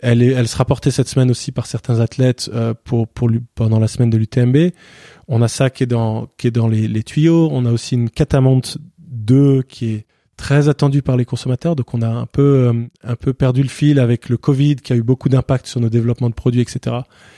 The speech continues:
Et la Catamount deux arrive finalement dans, dans quelques mois en magasin, donc dans, dans quatre, cinq mois,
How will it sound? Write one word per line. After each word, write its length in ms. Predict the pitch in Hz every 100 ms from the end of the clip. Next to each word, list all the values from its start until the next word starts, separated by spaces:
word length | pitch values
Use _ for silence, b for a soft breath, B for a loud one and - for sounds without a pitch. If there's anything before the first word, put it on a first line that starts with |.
| b -
Et 60 |
la 80 | 123
Catamount 400 | 123 131 - 123
deux 240 | 127 123 127
arrive 240 | 120 123
finalement 720 | - - 127 123 127 127 123
dans, 320 | 127 117 113
dans 200 | 113 113
quelques 320 | 110 120 - 123
mois 320 | 123 127 123
en 100 | 117
magasin, 420 | 110 110 120 180 - B B B B B
donc 100 | 120 113
dans, 220 | 113 110
dans 120 | 117
quatre, 200 | - 117
cinq 240 | - 123
mois, 220 | 151 165